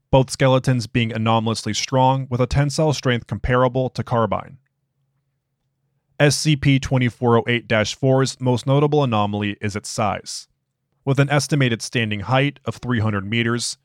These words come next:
and a weight of seventy thousand to seventy-two thousand tons, far larger than what should be physically possible for a terrestrial animal. Based upon the unusual length of its arms, relative to the rest of its body,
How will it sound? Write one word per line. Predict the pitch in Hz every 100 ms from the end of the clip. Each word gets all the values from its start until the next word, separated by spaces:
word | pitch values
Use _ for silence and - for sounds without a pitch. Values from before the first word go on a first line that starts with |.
| _ _ _
and | 139 139
a |
weight | 131 143 147
of | 131
seventy | - 127 110 104 104
thousand | 117 117 117 120 120 120
to | 123
seventy-two | - 151 156 143 - 123
thousand | - 98 92 95
tons, | - 104 82 - - _ _ _ _ _ _ _
far | - 143 147
larger | 135 131 131 127
than | 120
what | 113 110
should | - 117
be | 110
physically | 123 113 120 110
possible | 123 120 113 127 127 123
for | - 127
a |
terrestrial | 131 131 143 - 139 123
animal. | 101 95 90 - _ _ _ _ _ _ _ _ _
Based | - 143 -
upon | 135 131 123
the | 120
unusual | 110 110 110 117 110
length | 107 113 113
of | 98
its | -
arms, | 123 127 127 131 - _ _ -
relative | 120 120 113 120
to | -
the | 107 104
rest | 101 -
of | 95
its | -
body, | 113 113 117 113